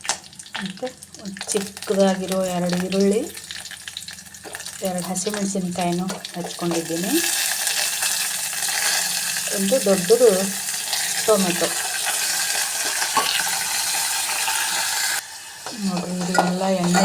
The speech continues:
ಒಳಗೆ ಫ್ರೈ ಆಗಬೇಕು. ಸ್ವಲ್ಪ ಉಪ್ಪು, ಅರಿಶಿಣನೂ ಸೇರಿಸ್ಕೊತೀನಿ.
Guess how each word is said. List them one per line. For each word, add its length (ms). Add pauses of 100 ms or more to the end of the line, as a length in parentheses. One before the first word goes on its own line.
(120)
ಒಳಗೆ 260 (180)
ಫ್ರೈ 200 (120)
ಆಗಬೇಕು. 340 (140)
ಸ್ವಲ್ಪ 320
ಉಪ್ಪು, 220 (100)
ಅರಿಶಿಣನೂ 480 (100)
ಸೇರಿಸ್ಕೊತೀನಿ. 600